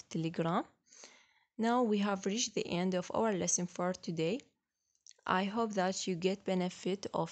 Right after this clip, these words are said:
it. If you have any question, please write for me in WhatsApp or Telegram.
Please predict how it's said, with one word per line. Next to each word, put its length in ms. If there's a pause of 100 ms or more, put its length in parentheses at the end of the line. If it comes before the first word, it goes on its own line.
it. 300
If 120
you 100
have 280
any 140
question, 420
please 600 (640)
write 280
for 380
me 460 (840)
in 540
WhatsApp 560
or 120
Telegram. 760